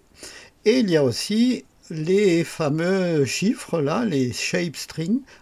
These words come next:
à positionner. Nous allons voir ça ensemble. Commençons par un nouveau document. <clears throat> Je vais tout de suite dans l'atelier Sketcher. Je n'ai pas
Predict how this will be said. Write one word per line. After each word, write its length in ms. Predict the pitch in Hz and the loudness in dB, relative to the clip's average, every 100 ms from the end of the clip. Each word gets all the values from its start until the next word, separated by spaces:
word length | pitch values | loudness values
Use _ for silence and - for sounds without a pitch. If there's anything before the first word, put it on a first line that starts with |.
| - | -6
à 120 | 165 | -6
positionner. 760 | - 165 131 123 - 135 120 120 _ - - - - - - - _ _ _ _ _ _ _ | -2 -2 -2 -4 -4 -4 -4 -10 _ -20 -20 -20 -20 -20 -20 -20 _ _ _ _ _ _ _
Nous 180 | 180 190 | 0 2
allons 200 | 160 123 | 2 0
voir 200 | 113 113 | -4 -10
ça 160 | - 131 | -8 -6
ensemble. 560 | 120 - 202 269 269 240 _ _ _ _ - - - - - | -4 0 2 4 2 -2 _ _ _ _ -10 -8 -8 -12 -8
Commençons 560 | 240 262 180 - 190 185 | -2 0 0 -2 -4 -2
par 240 | 143 127 | -4 -4
un 80 | 135 | -2
nouveau 260 | 127 127 | -2 -4
document. 800 | 123 151 - 226 240 240 233 233 - _ - | -4 -4 0 2 4 4 4 4 0 _ -2
<clears throat> 720 | 139 110 - - - - - | -2 -4 -10 -20 -20 -20 -12
Je 120 | 151 | -4
vais 200 | 139 170 | -2 -2
tout 200 | 170 254 | -2 -4
de 140 | 208 202 | 0 0
suite 580 | - 202 208 - 185 | 0 -2 -2 -4 -12
dans 180 | 160 165 | -8 -4
l'atelier 440 | 156 143 156 135 143 | -4 -4 -6 -4 -6
Sketcher. 800 | - 185 190 - 202 202 208 202 | -2 0 0 0 0 2 0 -2
Je 120 | - | -2
n'ai 200 | 127 135 | -2 -2
pas 360 | - - 208 | -6 -6 -4